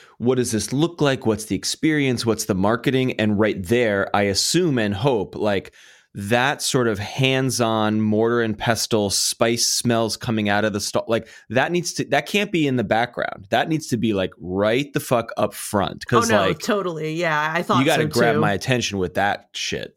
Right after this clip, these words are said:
Speaker 1: Like, I love that.
Speaker 2: Yeah, yeah, it's super, super cool. I mean, it's, it, it's interesting because it, it really takes a lot of handiwork.
Speaker 1: Yes.
Speaker 2: You know? It's, it's formally called Royal Thai Cuisine, basically. But,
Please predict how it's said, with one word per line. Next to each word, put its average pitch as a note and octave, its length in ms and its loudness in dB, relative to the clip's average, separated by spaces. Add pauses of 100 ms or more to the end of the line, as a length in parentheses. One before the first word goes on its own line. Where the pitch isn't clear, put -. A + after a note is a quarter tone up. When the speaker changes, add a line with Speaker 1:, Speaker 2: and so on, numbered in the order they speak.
(140)
Speaker 1:
Like, F2+ 400 -2
I F#2+ 180 2
love E2 440 0
that. - 240 -6 (240)
Speaker 2:
Yeah, A#3 180 0
yeah, G#3 280 0
it's G3+ 220 -2
super, G#3 340 -2
super F#3+ 320 -6
cool. D#3 320 -4
I D#3+ 120 -2
mean, F3 200 -2
it's, F3+ 260 -4 (220)
it, F#3 200 0 (120)
it's G#3 120 2
interesting D#4 540 0
because F3 720 0
it, F#3+ 200 -2 (200)
it G3 160 -2
really F3 280 2
takes E3 300 -2
a F3+ 60 -2
lot D3 180 0
of C#3 80 -4
handiwork. E3 640 -2 (100)
Speaker 1:
Yes. F3+ 240 2
Speaker 2:
You C#3 60 -2
know? D#3 160 -6 (240)
It's, G#3 320 -2
it's B3+ 160 -2
formally F#4+ 440 -2
called A3 320 -2 (100)
Royal F3 640 -2
Thai C#3 360 -4
Cuisine, C#3 720 -6
basically. C#3 540 -4
But, D#3+ 280 -4